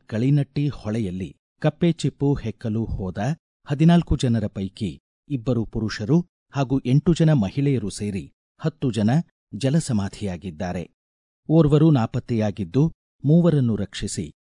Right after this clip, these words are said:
ಆಸ್ಪತ್ರೆಗೆ ದಾಖಲಿಸಲಾಗಿದೆ. ಮುಖ್ಯಮಂತ್ರಿ ಸಿದ್ದರಾಮಯ್ಯ ಎಕ್ಸ್ ಮಾಧ್ಯಮದಲ್ಲಿ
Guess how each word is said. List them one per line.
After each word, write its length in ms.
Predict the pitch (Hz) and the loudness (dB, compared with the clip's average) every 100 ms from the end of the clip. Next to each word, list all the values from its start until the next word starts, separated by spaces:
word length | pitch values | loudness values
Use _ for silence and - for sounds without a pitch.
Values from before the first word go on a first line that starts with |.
| _ - | _ -2
ಆಸ್ಪತ್ರೆಗೆ 600 | 143 - 139 - 90 95 | -2 -2 -4 -4 -4 -4
ದಾಖಲಿಸಲಾಗಿದೆ. 960 | 82 110 - 143 - 95 82 80 87 - _ _ _ _ _ _ _ _ _ | -4 -8 -6 -6 -6 -8 -8 -8 -10 -12 _ _ _ _ _ _ _ _ _
ಮುಖ್ಯಮಂತ್ರಿ 580 | 165 - 160 156 143 175 | 0 2 2 2 4 0
ಸಿದ್ದರಾಮಯ್ಯ 680 | - 104 110 107 104 101 123 170 _ _ | 0 -4 -2 0 0 0 0 -2 _ _
ಎಕ್ಸ್ 300 | 135 151 - | -2 -2 0
ಮಾಧ್ಯಮದಲ್ಲಿ 720 | 175 131 - 101 98 196 175 | 0 0 -2 -4 -2 -4 -6